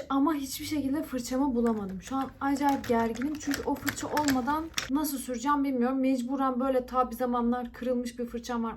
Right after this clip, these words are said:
Onu sürmeye çalışacağım böyle hani fondöten fırçası olarak. Olsun. Şimdi B B kremimi şöyle elime böyle, aa, gerçekten makyaj yapan insanlar gibi çok sürüldü.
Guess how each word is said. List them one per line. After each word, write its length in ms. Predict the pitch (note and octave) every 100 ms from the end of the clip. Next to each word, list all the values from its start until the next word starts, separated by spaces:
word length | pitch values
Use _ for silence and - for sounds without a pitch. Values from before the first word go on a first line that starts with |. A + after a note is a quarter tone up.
| -
Onu 220 | A#3+ B3+
sürmeye 400 | B3 G#3+ G#3 G3+
çalışacağım 480 | G#3 G#3 - G#3 G3+
böyle 200 | G3+ G3
hani 280 | G3+ G3+ G3+ - - - -
fondöten 440 | - A3 G#3+ G#3+ G#3
fırçası 420 | G#3 A3 G#3+ G#3+
olarak. 420 | G#3 G#3+ C#4 - - - -
Olsun. 420 | B3+ A#3 - G3+ - - - -
Şimdi 220 | D4+ D4
B 160 | D#4 C#4+
B 120 | D#4+
kremimi 500 | - C#4 C#4 C#4+ C#4+
şöyle 300 | - B3+ B3+
elime 600 | - B3 B3 G#3 F#3+ A3 - G3+
böyle, 200 | G3+ G3+
aa, 460 | G#3 G3+ G#3+ A#3 G#3+
gerçekten 600 | G#3 F#3+ F#3 A3 - A#3+
makyaj 440 | A3+ G#3 - G#3+ G#3
yapan 260 | G#3 G#3+
insanlar 600 | G#3 G3+ G#3 G#3 G#3 G3+
gibi 320 | G3+ F#3+ F#3 F3+
çok 240 | G#3+ G3+ -
sürüldü. 480 | - - F3 F3 F3